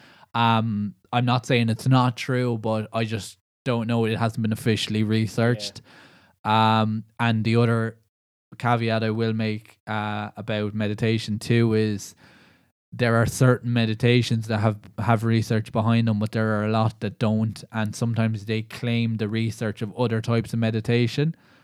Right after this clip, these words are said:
Speaker 1: Um,
Speaker 2: Mm.
Speaker 1: so just be weary, uh, of them claiming, claiming it's research backed doesn't always mean it is. They're just claiming
Speaker 2: Yeah.
Speaker 1: meditation in general is research backed, but the specific types matter.
Speaker 2: Okay, interesting.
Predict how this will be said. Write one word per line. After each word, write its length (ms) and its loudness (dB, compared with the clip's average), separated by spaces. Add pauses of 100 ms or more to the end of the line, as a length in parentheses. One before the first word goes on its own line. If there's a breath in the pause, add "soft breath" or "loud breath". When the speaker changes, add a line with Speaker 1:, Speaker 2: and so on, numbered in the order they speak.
(200 soft breath)
Speaker 1:
Um, 440 0
Speaker 2:
Mm. 60 -12
Speaker 1:
so 200 -2
just 260 -4
be 140 -2
weary, 640 0 (100)
uh, 320 -2 (600)
of 360 -2 (160)
them 260 -2
claiming, 600 -2
claiming 360 0
it's 160 -2
research 540 -4
backed 280 -4
doesn't 300 -8
always 300 -6
mean 180 -4
it 140 -4
is. 260 -4
They're 180 -4
just 220 -8
claiming 360 -2
Speaker 2:
Yeah. 60 -8 (280 loud breath)
Speaker 1:
meditation 680 -2
in 140 -2
general 480 -2
is 140 -10
research 420 -10
backed, 300 -8 (180 soft breath)
but 260 -8
the 120 -4
specific 500 -10
types 340 -6
matter. 400 -6 (600 loud breath)
Speaker 2:
Okay, 420 -16 (140)
interesting. 640 -18